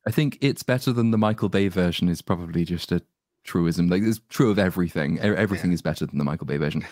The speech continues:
Speaker 2: <laughs>
Speaker 1: I, I, I like the trend, though, in animation. I like that animation is becoming a little bit more imaginative. It's not always the same sort of boring C G I hellscape thing. They are trying new things to make them visually distinctive.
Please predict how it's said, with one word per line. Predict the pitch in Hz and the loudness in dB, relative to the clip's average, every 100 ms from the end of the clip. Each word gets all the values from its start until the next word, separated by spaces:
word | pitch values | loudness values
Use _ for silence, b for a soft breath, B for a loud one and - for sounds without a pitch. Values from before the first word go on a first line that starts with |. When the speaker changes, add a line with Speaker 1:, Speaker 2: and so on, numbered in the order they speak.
| 110 | -14
Speaker 2:
<laughs> | - 95 - | -16 -6 -2
Speaker 1:
I, | 151 | 2
I, | 143 | 2
I | 147 | 2
like | 170 214 233 | 4 2 2
the | 180 | 0
trend, | - 151 165 | 2 2 4
though, | 127 107 | 4 2
in | |
animation. | 104 104 104 107 92 | 2 2 2 2 2
I | |
like | 95 104 127 - | 2 2 2 0
that | 107 - | -2 0
animation | 101 101 98 80 | 2 2 0 0
is | 90 | -2
becoming | - 98 104 98 | -4 -2 0 2
a | 92 | 2
little | 98 98 | 2 0
bit | 87 101 - | 0 -2 0
more | 92 | 2
imaginative. | 87 92 - 90 85 | 2 0 0 -2 -2
It's | 87 - | -4 -2
not | 104 98 | 0 0
always | - 104 92 85 80 82 - b b _ | 0 0 0 0 0 -2 -8 b b _
the | 90 | -4
same | 104 95 | 0 0
sort | 90 87 | 2 0
of | 85 - _ | -2 -6 _
boring | 87 87 85 78 | 0 2 0 -2
C | - 98 | -2 -2
G | 90 90 | 0 0
I | 82 82 80 - _ _ - | 2 2 0 -2 _ _ -4
hellscape | 92 90 - 80 | -4 -2 -4 -4
thing. | 73 - 76 | -6 -8 -4
They | 87 | 0
are | 95 104 | 0 0
trying | - 104 104 98 95 | 0 0 2 4 4
new | 90 | 2
things | 87 87 85 | 0 -2 0
to | 92 | -2
make | 78 | -2
them | 85 | -2
visually | 87 85 82 | -2 0 -2
distinctive. | 82 87 95 87 | -4 -4 -2 -2